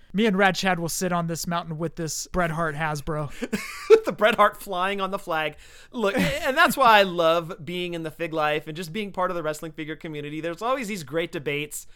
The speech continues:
Speaker 2: You and I always go back and forth about the Slim Jim Macho and the Bret Hart Hasbro and the Macho Man Hasbro, and I love it. And it's always good banter. And at the end of the day,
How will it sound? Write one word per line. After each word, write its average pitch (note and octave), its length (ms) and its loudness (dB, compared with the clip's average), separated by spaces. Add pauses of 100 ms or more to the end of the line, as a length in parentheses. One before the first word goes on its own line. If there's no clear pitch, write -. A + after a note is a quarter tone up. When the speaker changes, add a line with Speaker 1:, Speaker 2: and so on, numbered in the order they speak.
(420)
Speaker 2:
You G3+ 300 -2
and A#3+ 80 6
I G#3 160 8
always F#3+ 260 4
go G3 100 0
back F#3 240 2
and E3+ 100 -8
forth E3+ 220 -4
about E3 160 -2
the D#3+ 80 -12
Slim D#3 280 -8
Jim D#3 180 -4
Macho C#3+ 640 -2
and C#3 120 -8
the C3 60 -12
Bret C#3+ 240 -6
Hart D3 300 -4
Hasbro D3 560 -2
and D3 80 -8
the D3 40 -8
Macho C#3 280 -6
Man C#3 180 -8
Hasbro, C#3 460 -4
and D3+ 80 -10 (380)
I C4 160 10
love G#3 200 8
it. G3 60 0
And G3+ 100 -4
it's G3 140 0
always B3 320 4
good E3+ 260 2
banter. E3 560 -2 (340)
And G#3+ 140 0
at G3+ 80 -4
the A#3 80 -2
end B3 160 2
of A3 80 -2
the A3 80 -4
day, F#3 520 2